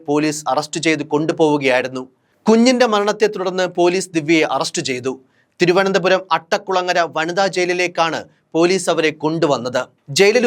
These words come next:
ഉദ്യോഗസ്ഥ അരികിലേക്കെത്തി "എന്താടി കേസ്?" എന്ന് ചോദിച്ചപ്പോൾ "ഞാൻ എൻ്റെ കുഞ്ഞിനെ കൊന്നുവെന്നായിരുന്നു" ദിവ്യയുടെ മറുപടി. ഈ മറുപടി കേട്ട വനിതാ ഉദ്യോഗസ്ഥയ്ക്ക് വല്ലാതെ കോപം വന്നു. എന്നാൽ ഒപ്പമുണ്ടായിരുന്ന മറ്റു പോലീസുകാർ സംഭവം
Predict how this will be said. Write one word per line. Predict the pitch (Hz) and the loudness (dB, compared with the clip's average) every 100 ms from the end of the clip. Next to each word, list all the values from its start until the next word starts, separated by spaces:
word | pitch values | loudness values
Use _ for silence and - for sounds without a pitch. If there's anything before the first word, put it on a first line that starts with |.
| 196 | 2
ഉദ്യോഗസ്ഥ | 185 202 202 - 180 - | 2 2 0 0 0 0
അരികിലേക്കെത്തി | 170 175 190 185 170 - 127 - 123 151 | -2 -2 -2 -2 -4 -6 -8 -8 -4 -4
"എന്താടി | 170 190 190 180 165 | 0 2 2 -2 -2
കേസ്?" | 170 175 | -2 -2
എന്ന് | 170 151 | -6 -6
ചോദിച്ചപ്പോൾ | 160 156 170 147 147 92 - _ _ 151 | -4 -4 -4 0 -2 -2 -10 _ _ 0
"ഞാൻ | 165 190 | 2 2
എൻ്റെ | 185 180 175 | 0 -2 -2
കുഞ്ഞിനെ | 180 185 180 165 165 | -2 0 0 0 -2
കൊന്നുവെന്നായിരുന്നു" | 170 196 196 185 175 165 156 117 - 127 | -2 2 2 2 2 0 -2 -10 -12 -10
ദിവ്യയുടെ | 143 165 151 135 120 | -2 0 2 0 -2
മറുപടി. | 127 135 123 - _ _ _ _ 139 | -4 -4 -6 -14 _ _ _ _ -2
ഈ | 156 | 2
മറുപടി | 151 165 165 170 | 2 0 0 -2
കേട്ട | 160 151 143 | 0 0 -2
വനിതാ | 151 170 156 | -2 -2 -2
ഉദ്യോഗസ്ഥയ്ക്ക് | 139 156 165 170 - 127 - - | 0 -2 -2 -6 -4 -4 -4 -4
വല്ലാതെ | 139 151 156 147 151 | 0 2 2 -2 -6
കോപം | 131 139 120 | -4 -2 -4
വന്നു. | 127 131 - _ _ _ _ 165 | -8 -10 -12 _ _ _ _ 2
എന്നാൽ | 202 214 202 | 4 4 2
ഒപ്പമുണ്ടായിരുന്ന | 202 214 214 208 202 190 190 175 | 2 2 2 2 0 -2 -4 -4
മറ്റു | 170 208 190 | -6 -6 -4
പോലീസുകാർ | 180 185 185 175 165 - | -2 -2 0 0 0 -2
സംഭവം | 165 165 180 180 | -8 -6 -2 -2